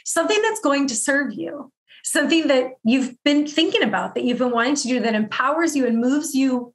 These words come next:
closer to this big dream that you have for yourself. And you get to s-,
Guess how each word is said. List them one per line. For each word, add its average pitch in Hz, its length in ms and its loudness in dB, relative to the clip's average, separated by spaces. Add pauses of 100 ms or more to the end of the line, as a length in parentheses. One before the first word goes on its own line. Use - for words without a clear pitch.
(120)
closer 240 680 -2
to 220 760 -2 (640)
this 247 180 -2
big 196 340 0
dream - 460 -4 (260)
that 233 160 0
you 214 60 2
have 202 280 0
for 254 100 -4
yourself. - 480 -6 (280)
And 330 220 2
you 320 80 4
get 311 160 2
to 277 60 0
s-, - 200 -6